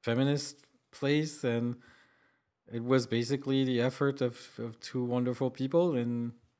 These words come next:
well, it closes because there's no, yeah, there's no funds for it, or it's exhausting. That's,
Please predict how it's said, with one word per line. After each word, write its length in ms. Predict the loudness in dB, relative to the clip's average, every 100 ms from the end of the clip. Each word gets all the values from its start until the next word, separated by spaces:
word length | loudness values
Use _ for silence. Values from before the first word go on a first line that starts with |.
| _ _ _ _
well, 200 | -4 -2
it 160 | -2 -2
closes 500 | 2 4 4 2 0
because 440 | -6 -4 -4 -6
there's 280 | -6 -6 -4
no, 360 | -6 -6 -8 -12 _ _ _
yeah, 140 | -10 -10 -10 _ _ _ _ _ _ _ _ _ _ _
there's 160 | -4
no 100 | -2
funds 400 | -2 0 -2 -2
for 180 | -4 -6
it, 280 | -6 -8 -18 _ _ _
or 380 | -14 -10 -10 -12 -16 _ -18
it's 140 | -10
exhausting. 640 | -8 -6 -8 -8 -14 -16 -18 _ _ _ _ _ _ -18
That's, 340 | -18 -18 -20